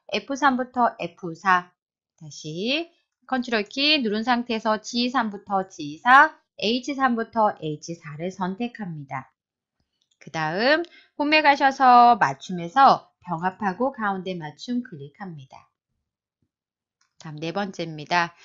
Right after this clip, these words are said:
에프오부터 에프십일을 선택하시고요. 통화 스타일로 지정하시오라고 되어 있는데요. 우리 홈에 가시면 표시 형식의 일반에서 통화를 선택합니다.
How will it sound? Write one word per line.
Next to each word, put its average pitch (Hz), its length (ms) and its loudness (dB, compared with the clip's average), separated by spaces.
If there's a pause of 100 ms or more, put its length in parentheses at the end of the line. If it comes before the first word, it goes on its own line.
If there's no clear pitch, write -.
(220)
에프오부터 285 840 2
에프십일을 254 720 -2
선택하시고요. 208 1120 -4 (200)
통화 320 280 2
스타일로 277 520 2
지정하시오라고 190 960 -2
되어 175 180 -6
있는데요. 151 720 -2 (460)
우리 196 160 -4
홈에 311 260 2
가시면 262 640 4
표시 277 340 -6
형식의 240 840 0
일반에서 226 1040 0
통화를 226 560 -4
선택합니다. 170 880 -10